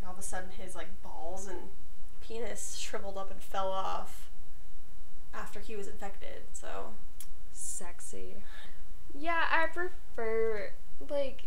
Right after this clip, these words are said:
Speaker 2: you can justify it a bit if you want, but honestly,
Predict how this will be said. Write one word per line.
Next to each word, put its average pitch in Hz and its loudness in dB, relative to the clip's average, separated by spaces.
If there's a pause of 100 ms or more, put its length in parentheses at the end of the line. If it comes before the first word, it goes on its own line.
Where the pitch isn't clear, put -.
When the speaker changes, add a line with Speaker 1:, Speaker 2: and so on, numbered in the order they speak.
Speaker 2:
you 285 0
can 330 0
justify 226 0
it 196 -2
a - 0
bit 185 0 (280)
if 208 0
you 202 0
want, 180 0 (180)
but - -2
honestly, 202 0